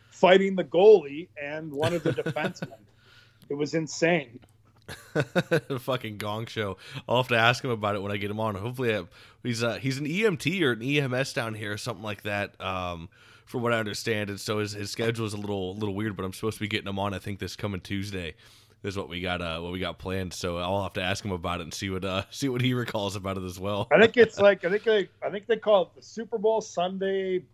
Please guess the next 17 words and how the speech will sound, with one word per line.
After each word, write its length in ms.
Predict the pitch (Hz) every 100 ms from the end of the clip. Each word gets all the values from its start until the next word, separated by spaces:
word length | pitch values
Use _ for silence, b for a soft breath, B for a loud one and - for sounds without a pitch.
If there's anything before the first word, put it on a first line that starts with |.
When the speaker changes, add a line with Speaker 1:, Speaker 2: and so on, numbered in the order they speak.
| _
Speaker 1:
Brawl 420 | 135 143 147 151 135
or 140 | 120 -
something. 380 | 131 117 123 113 _ _ _ _
I 160 | 139 143
don't 120 | 127
know. 160 | 123 123
My 160 | 139
buddy 400 | 143 143 160 160
sent 320 | 131 - 135 135
it 80 |
to 100 | -
me 120 | 143 139
there 240 | 131 131
a 40 |
little 220 | 131 143 147
while 160 | 139
back. 380 | 117 131 131